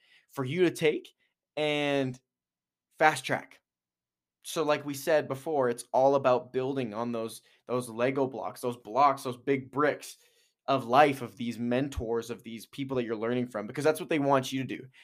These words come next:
They want you to stand on their shoulders so that you can reach heights that they never did. And they want you to do the same thing with someone else. And that's what Success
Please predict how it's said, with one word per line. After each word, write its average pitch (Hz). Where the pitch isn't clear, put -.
They 139
want 156
you 156
to 135
stand 147
on 131
their 135
shoulders 135
so 120
that 113
you 123
can 123
reach 123
heights 120
that -
they 117
never 113
did. 110
And 127
they 147
want 151
you 139
to 135
do 135
the 127
same 151
thing 147
with 139
someone 135
else. -
And 127
that's 139
what 139
Success 131